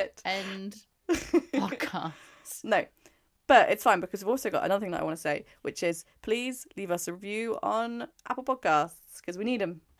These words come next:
Speaker 2: Yeah,
Speaker 1: They make
Speaker 2: that
Speaker 1: us
Speaker 2: would
Speaker 1: happy.
Speaker 2: be lovely. If you're gonna do anything in that entire torrent of list that we've given you, please
Speaker 1: <laughs>
Speaker 2: do the Apple Podcasts, uh, rating.
Speaker 1: Um, yeah, it would be a lovely Christmas present for us.
Speaker 2: It would.
Speaker 1: And another thing. <laughs>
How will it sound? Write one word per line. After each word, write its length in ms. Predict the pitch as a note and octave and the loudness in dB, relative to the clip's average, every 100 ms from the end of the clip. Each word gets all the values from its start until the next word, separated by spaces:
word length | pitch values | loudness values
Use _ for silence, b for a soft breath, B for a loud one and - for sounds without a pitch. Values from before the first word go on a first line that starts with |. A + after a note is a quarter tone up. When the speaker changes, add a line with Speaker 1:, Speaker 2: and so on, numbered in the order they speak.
| _ _ - | _ _ -12
Speaker 2:
Yeah, 240 | F3+ D#3 | -6 -6
Speaker 1:
They 80 | F#3 | -6
make 140 | F#3 G#3 | -6 -4
Speaker 2:
that 80 | |
Speaker 1:
us 60 | F#3+ | 0
Speaker 2:
would 40 | |
Speaker 1:
happy. 240 | G#3+ F#3+ E3 | 0 0 -4
Speaker 2:
be 320 | F#3 F#3 F#3 | -4 -8 -10
lovely. 320 | - E3+ D#3+ E3 | -6 -6 -6 -8
If 80 | |
you're 60 | A3 | -4
gonna 140 | C#4 | -4
do 160 | C4 C#4 - | -4 -6 -4
anything 680 | G#3 F#3+ F3 F3+ E3+ E3+ - | -6 -6 -6 -4 -4 -6 -8
in 140 | F#3+ F3+ | -8 -4
that 180 | F3 | -4
entire 400 | F3 - F#3+ F3+ | -4 -2 0 0
torrent 320 | E3+ F#3 F3+ E3 | -2 -2 -2 -6
of 80 | |
list 300 | E3 D#3+ - | -8 -10 -12
that 120 | D#3 B2 | -16 -12
we've 160 | C3+ D3+ | -12 -12
given 240 | D3+ D3 | -12 -8
you, 240 | - - - | -6 -6 -10
please 400 | - F#3+ G3 G#3+ G3+ | 0 0 2 -4 -4
Speaker 1:
<laughs> 40 | |
Speaker 2:
do 220 | F#3+ F#3 | -4 -4
the 120 | F3 | -4
Apple 240 | E3+ E3+ E3+ | -6 -4 -8
Podcasts, 800 | E3+ D#3 D#3 D#3 - - - - _ | -8 -6 -6 -6 -8 -20 -20 -20 _
uh, 300 | - C#3+ - - | -4 -4 -6 -8
rating. 180 | F3+ | -4
Speaker 1:
Um, 400 | F3 F3 F3+ - - _ _ _ | -2 -2 -6 -14 -16 _ _ _
yeah, 420 | G3+ A3 G3 F3 - _ _ | -2 2 2 0 -6 _ _
it 100 | - | 0
would 140 | G3+ G3+ | 0 2
be 80 | |
a 20 | G#3 | 4
lovely 240 | G#3+ A3 | 2 2
Christmas 320 | G#3+ G#3+ G3 | -6 -8 -8
present 300 | - F3 E3 | -8 -8 -8
for 80 | - | -8
us. 360 | D3+ E3+ - - - | -8 -8 -16 -20 -16
Speaker 2:
It 120 | B3 | -14
would. 360 | A#3 B3 F3+ - _ _ _ _ _ _ | -8 -8 -10 -16 _ _ _ _ _ _
Speaker 1:
And 440 | G3+ F#3+ F#3+ F3+ - _ _ _ _ _ _ _ _ _ | 0 0 -2 -10 -18 _ _ _ _ _ _ _ _ _
another 240 | G3 G3+ F#3+ | 0 0 -2
thing. 360 | F3 E3+ F3+ | -4 -4 -2
<laughs> 60 | C4+ | 0